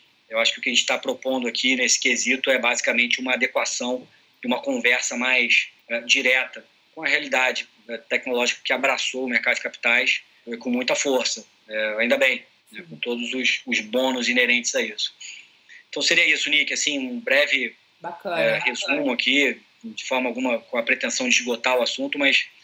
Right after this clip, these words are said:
Speaker 1: é, é um assunto que foi muito discutido com o mercado, inclusive previamente à audiência,
Speaker 2: Uhum.
Speaker 1: né? É, a gente teve fóruns de discussão específicos com, é, determinadas entidades,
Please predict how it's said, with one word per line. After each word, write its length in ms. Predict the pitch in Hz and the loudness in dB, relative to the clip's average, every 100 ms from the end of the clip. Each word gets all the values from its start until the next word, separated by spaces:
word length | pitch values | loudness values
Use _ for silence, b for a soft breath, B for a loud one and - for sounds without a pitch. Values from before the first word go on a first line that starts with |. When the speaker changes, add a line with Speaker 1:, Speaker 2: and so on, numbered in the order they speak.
| B B _ - | B B _ -8
Speaker 1:
é, 440 | 120 120 120 120 | 0 2 2 2
é 20 | |
um 80 | 127 | 2
assunto 320 | 120 - 139 | 2 0 -2
que 80 | - | 0
foi 140 | 156 131 | 0 2
muito 340 | 135 165 170 | 2 0 2
discutido 420 | - 135 - 131 | -2 0 -2 -2
com 100 | 123 | -2
o 20 | |
mercado, 360 | 127 - 143 143 - _ _ - | -2 2 2 0 -6 _ _ -16
inclusive 280 | 120 139 151 - | -4 -2 -2 2
previamente 800 | 143 160 147 123 151 160 - - | 2 4 2 2 2 2 0 -4
à 60 | 120 | -8
audiência, 600 | 120 117 117 127 - - - | -2 0 2 2 0 -4 -10
Speaker 2:
Uhum. 420 | 175 165 156 151 | -18 -14 -12 -4
Speaker 1:
né? 340 | 120 127 120 113 _ - | 0 2 0 -2 _ -4
É, 140 | 113 | -2
a 60 | 110 | 0
gente 260 | 120 - | 0 0
teve 220 | 139 139 | 2 2
fóruns 480 | 127 135 135 127 120 | 2 2 4 4 -2
de 80 | 120 | -2
discussão 460 | 117 - - 135 127 | -2 -2 -6 -4 0
específicos 760 | - 131 120 135 262 - - | 0 2 0 2 -2 -2 -2
com, 420 | - - - 233 - b b b _ | -2 -2 0 0 -4 b b b _
é, 200 | 117 117 | 0 2
determinadas 580 | 113 123 123 123 127 120 | 2 0 2 2 0 -2
entidades, 800 | 123 120 113 127 139 131 131 | 0 0 2 2 2 2 0